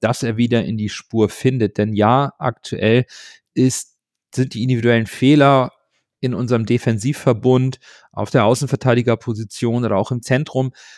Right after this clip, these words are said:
äh, tatsächlich ein Problem, weil die Gegner gefühlt jeden Angriff von uns ausnutzen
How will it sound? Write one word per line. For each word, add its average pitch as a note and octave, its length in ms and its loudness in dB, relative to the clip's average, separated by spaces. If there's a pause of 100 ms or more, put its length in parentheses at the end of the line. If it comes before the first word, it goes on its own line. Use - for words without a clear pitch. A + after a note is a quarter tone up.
(320)
äh, - 120 -14
tatsächlich C3+ 480 2
ein C3 100 -6
Problem, A#2+ 540 0 (300)
weil A#2 340 2
die A#2 140 -2
Gegner A2 500 2 (320)
gefühlt A2 640 -4 (200)
jeden A2+ 280 0
Angriff A2+ 360 0
von A#2 260 0
uns G#2 340 -2 (100)
ausnutzen D#3 800 0